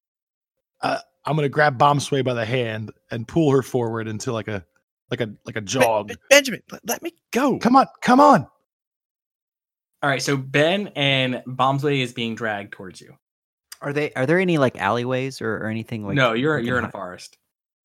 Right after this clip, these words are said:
Speaker 4: We're in a forest. Okay, but
Speaker 3: Yeah.
Speaker 4: everything else is in a, the trees above us, right?
Speaker 3: Yeah.
Speaker 4: Are, are we surrounded by many people walking around?
Speaker 3: Uh, it, it's fairly busy, but it's small town busy, so it's not like a
Speaker 4: Okay, so we're not gonna, like, make much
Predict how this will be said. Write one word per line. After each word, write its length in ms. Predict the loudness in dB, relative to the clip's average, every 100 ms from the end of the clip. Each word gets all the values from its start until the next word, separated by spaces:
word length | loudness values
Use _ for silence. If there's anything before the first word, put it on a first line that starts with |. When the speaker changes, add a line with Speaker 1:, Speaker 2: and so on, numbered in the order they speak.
| _
Speaker 4:
We're 120 | 0
in 60 | 0
a 60 |
forest. 600 | 0 0 0 -2 -8 -14 -14 -12
Okay, 260 | -8 -6
but 140 | -2 2
Speaker 3:
Yeah. 60 |
Speaker 4:
everything 300 | 4 4 2
else 220 | 2 0
is 140 | -2 -4
in 80 | -6
a, 80 | -8 _
the 80 | -12
trees 320 | -8 -8 -8
above 280 | -10 -10 -8
us, 240 | -8 -6
right? 180 | -4 -4
Speaker 3:
Yeah. 140 | -6 -14 _ _ -20 -2
Speaker 4:
Are, 140 | 2 2
are 80 | 2
we 100 | 0
surrounded 640 | 0 -2 0 -2 -2 -4
by 400 | -2 -2 -2 -6 -14 _ _ _ _ _
many 240 | -6 -6
people 380 | -4 -6 -4 -2
walking 340 | 0 -2 -6
around? 400 | -6 -6 -6 -8 _ _ _ _ _ -6
Speaker 3:
Uh, 80 | -2
it, 200 | -2 0
it's 180 | 0 -2
fairly 460 | -2 2 2 2 0
busy, 340 | 0 -2 -2 -4
but 120 | -4
it's 120 | -6
small 240 | -6 -4
town 280 | -4 -6 -8
busy, 320 | -10 -12 -16 -14
so 140 | -12
it's 100 | -10 -8
not 140 | -6
like 120 | -8
a 60 | -12 -20 _ _ _ _ _ _ _ _ -6
Speaker 4:
Okay, 260 | -4 -6
so 200 | -6 -2 0
we're 100 | 0
not 200 | -2 -4
gonna, 180 | -6 -6
like, 220 | -8 -8
make 260 | -10 -10
much 420 | -10 -12 -14 -20